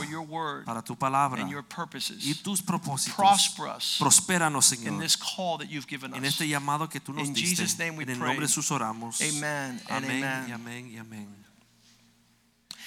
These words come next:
Speaker 1: It's shocking to see
Speaker 2: Es asombrante ver
Speaker 1: someone give thanks
Speaker 2: cuando alguien da gracias
Speaker 1: in an atmosphere that there's n-, there's, there doesn't seem to be beneficial.
Speaker 2: en un ambiente que parece no tener ningún tipo de beneficio.
Speaker 1: And, uh, it,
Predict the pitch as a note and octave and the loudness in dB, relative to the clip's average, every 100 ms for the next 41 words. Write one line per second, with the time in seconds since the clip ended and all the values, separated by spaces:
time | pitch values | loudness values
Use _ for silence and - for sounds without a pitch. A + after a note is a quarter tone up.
0 | - F#3+ F#3 - - A3+ A3 A3+ G#3+ G3 | 0 4 8 8 6 6 6 6 6 6
1 | F#3+ - - G3+ D#3+ C#3+ D#3+ - - D3 | 6 8 6 4 0 -2 -6 -12 -10 2
2 | D#3 E3+ F3+ E3+ E3 F3+ F#3 C#3+ B2 C3+ | 6 6 6 4 2 2 0 -2 -2 -4
3 | D3 - - F#3+ G3+ G3 E3 D#3 F3+ - | -4 4 4 6 4 2 2 0 0 0
4 | F#3 E3+ D3 D3+ - - C3+ C#3 D3+ F3 | 2 2 0 -2 0 2 2 4 4 4
5 | F3 E3+ D#3+ B2+ A#2+ - C3+ D#3 D#3 D3+ | 2 2 2 0 2 2 2 2 4 4
6 | E3 F#3+ F3+ F3 - E3 D#3 D3 D3+ A2 | 4 4 2 -2 -2 -2 -2 -2 -6 -4
7 | D#3 D3 D3+ D3 D3 - D3 C#3+ - - | -4 -2 -4 -6 -6 -6 -6 -4 -6 -8
8 | D3 D3 A#2+ D3+ F#3 F3 - - A3 G3+ | -6 -6 -6 -4 -2 4 8 8 8 2
9 | D#3+ D#3 D#3+ D#3 E3+ E3 - F#3+ - B2+ | 0 -4 -6 -6 -2 -2 -2 0 -2 -4
10 | - - D3 D3 F#3 F#3+ E3 F3 A3+ - | -10 -6 -2 2 6 6 6 4 4 2
11 | A3 G3 F#3 D#3+ E3 A#3 B3+ - G3 F3+ | -2 -2 2 2 2 2 4 4 2 0
12 | F3 F3 F#3 G3+ G3 F#3 F3 F3+ F3 F3+ | 0 2 2 0 -2 -6 -4 -4 -4 -6
13 | F3+ F3+ F3 F3+ F3+ G3 A#3+ - D#3 B2 | -6 -4 0 2 2 0 4 6 4 0
14 | C#3+ C#3 C#3 C3+ C3+ D3+ | -4 -6 -4 -4 -2 0